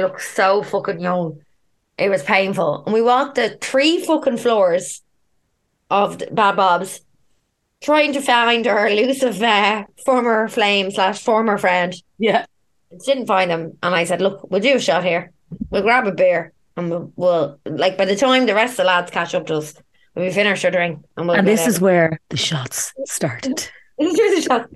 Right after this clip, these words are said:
Speaker 1: Hey, like, that's the only shot I bought. I don't know who else bought shots, but, uh, that was the only shot I bought <laughs> that night anyway. But, um, we, so we got some, did the shots, got some beers,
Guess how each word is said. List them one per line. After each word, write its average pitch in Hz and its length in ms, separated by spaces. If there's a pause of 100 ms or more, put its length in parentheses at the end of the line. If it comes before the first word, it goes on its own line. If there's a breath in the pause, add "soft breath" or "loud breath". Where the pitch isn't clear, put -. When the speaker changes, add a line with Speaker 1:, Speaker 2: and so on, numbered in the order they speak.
(300 loud breath)
Speaker 1:
Hey, 196 160
like, 202 160
that's 196 220
the 392 100
only 359 160
shot 294 240
I 226 200
bought. 240 280
I 214 80
don't 285 140
know 285 120
who 269 80
else 269 240
bought 240 220
shots, 214 380
but, 196 180
uh, 180 400
that 269 140
was 277 80
the 262 80
only 240 180
shot 214 260
I 208 140
bought 185 340
<laughs> - 40
that - 120
night 226 320
anyway. 180 480 (300 loud breath)
But, 196 220
um, 175 340 (540)
we, 220 520 (120)
so 220 420
we 208 60
got 269 200
some, 277 300 (180)
did 302 160
the 320 60
shots, 262 540 (360)
got 285 160
some 254 120
beers, 190 420